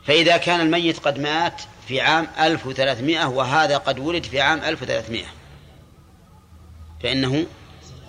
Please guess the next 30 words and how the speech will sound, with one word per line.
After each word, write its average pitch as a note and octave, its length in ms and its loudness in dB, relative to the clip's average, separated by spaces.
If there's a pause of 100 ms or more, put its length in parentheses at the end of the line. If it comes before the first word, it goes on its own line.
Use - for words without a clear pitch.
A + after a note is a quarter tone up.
لا C3 200 6
يصلي، C#3 500 0
لأنه B2+ 500 -2
حين D#3+ 400 2
موته E3 540 2 (920)
لم D3+ 280 2
يكن C#3 400 0
من B2+ 140 -4
أهل B2 200 -2
الصلاة B2 440 -4
عليه، G#2+ 200 -6 (1400)
وعلى A#2+ 240 2
هذا C#3+ 220 2
فلا C#3+ 260 4
يصلي A#2 280 -4
عليه. G#2 280 -8 (960)
وهذا C3 280 4
القول C#3 300 4
ذكره C3+ 440 2 (180)
ابن - 120 -12
حجر C3+ 380 2 (400)
في - 60 -12
الفتح A#2+ 260 -6
الباري، D3+ 300 4
وهو D3 240 4
أقرب D3+ 320 2
الأقوال C3+ 340 0
في B2+ 100 -2
هذه B2+ 80 -2
المسألة، A#2+ 380 -12